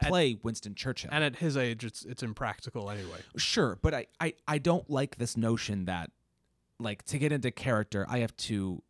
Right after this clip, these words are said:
Speaker 2: literally physically become who they were. So if, if they're, if they're thirty pounds heavier than I am, I gotta put on the weight. Or if they're much, much smaller than I am, I have to lose all of the weight. I don't think that that is necessary to make a good performance. I think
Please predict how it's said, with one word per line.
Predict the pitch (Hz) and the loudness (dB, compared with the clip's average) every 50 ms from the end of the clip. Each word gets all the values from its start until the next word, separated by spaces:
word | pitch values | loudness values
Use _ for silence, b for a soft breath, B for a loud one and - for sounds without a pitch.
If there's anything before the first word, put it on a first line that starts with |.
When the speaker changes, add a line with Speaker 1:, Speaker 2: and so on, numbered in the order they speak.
| _ _ _ | _ _ _
Speaker 2:
literally | - 127 143 160 175 160 160 147 139 127 127 | -4 4 8 10 10 10 10 10 8 6 4
physically | 120 - 135 127 - 123 - 113 | 2 0 -2 -2 -2 -2 -4 -4
become | - 117 - - - - 107 98 95 87 - _ - | -4 -4 -6 -4 -2 0 0 0 0 -4 -6 _ -4
who | - 120 | -2 0
they | 110 104 98 | 0 0 0
were. | 87 - 85 73 - | 0 -2 -4 -4 -6
So | - - 107 98 | -4 -2 0 -2
if, | 95 - B B B B B B B B _ | -2 -4 B B B B B B B B _
if | - 131 - - | -6 -6 -2 0
they're, | 139 120 113 107 104 - b b b b b b - | 0 2 2 2 0 -2 b b b b b b -12
if | - 120 | -6 -2
they're | - 127 | 0 0
thirty | 117 - - 143 135 135 | 2 4 2 2 2 2
pounds | - - 123 123 120 - | 0 0 2 2 0 0
heavier | - - 165 180 147 123 110 104 | 0 0 2 2 2 2 0 0
than | 107 98 | 0 -2
I | 95 95 | -2 -2
am, | 92 92 | -2 -2
I | 104 104 | -2 0
gotta | 113 107 104 | -2 4 6
put | - - | 6 4
on | 107 104 104 | 6 2 0
the | 107 | 2
weight. | 107 131 120 92 78 - - - - _ | 2 2 2 0 -2 -6 -12 -14 -10 _
Or | - 113 107 104 101 - - | -2 -2 0 0 -2 -4 -6
if | 117 113 - - | -10 -12 -10 -8
they're | - 107 98 95 | -8 -6 -6 -6
much, | 95 113 123 139 135 - | -2 0 0 0 0 0
much | 131 123 - | -4 -4 -4
smaller | - 156 160 160 139 | -2 0 0 0 0
than | 110 104 101 | 0 -2 -2
I | 101 | -2
am, | 104 104 | -2 -4
I | 78 107 | -4 -4
have | 107 104 - | -4 -4 -4
to | - 104 | -8 -10
lose | 92 107 127 143 147 131 - | -6 -2 0 2 2 2 0
all | 101 85 | -2 -4
of | 87 - | -6 -6
the | - 92 | -6 -8
weight. | 85 - 73 - - b b b b b b b b _ | -6 -8 -10 -12 -14 b b b b b b b b _
I | - 127 | -2 2
don't | - 147 151 - - - | 4 4 2 2 -2 -8
think | - 147 143 - | -8 -8 -4 -4
that | 127 117 | -4 -2
that | - 120 120 117 | 0 0 0 0
is | 107 98 | -2 -2
necessary | 110 110 107 - 113 101 - 113 104 101 98 | -4 -4 -4 -4 -6 -6 -6 -6 -4 -4 -6
to | - 107 | -6 -6
make | 101 101 95 - | -6 -6 -6 -8
a | 85 | -8
good | - 98 - - | -10 -4 -2 -2
performance. | - - - 87 87 85 85 76 - - | -2 -2 -4 -10 -12 -12 -12 -12 -10 -6
I | - 120 | -4 -4
think | 117 - - - 127 113 107 - - - | -4 -4 -6 -4 -4 -4 -6 -8 -12 -20